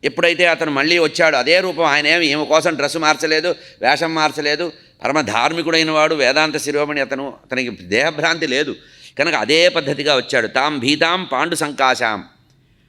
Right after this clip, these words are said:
ఆ మహా తేజస్సంపన్నుడైనటువంటి అతని యొక్క తేజస్సును చూసి తట్టుకోలేక,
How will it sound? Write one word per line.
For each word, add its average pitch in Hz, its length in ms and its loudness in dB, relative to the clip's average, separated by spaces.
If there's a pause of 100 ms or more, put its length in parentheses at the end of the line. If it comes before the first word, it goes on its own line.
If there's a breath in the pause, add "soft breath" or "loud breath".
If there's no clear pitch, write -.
(120)
ఆ 131 160 0
మహా 120 320 0
తేజస్సంపన్నుడైనటువంటి 160 1040 -2
అతని 139 200 -4
యొక్క 123 160 -6
తేజస్సును 156 580 -2
చూసి 139 280 -8
తట్టుకోలేక, 131 500 0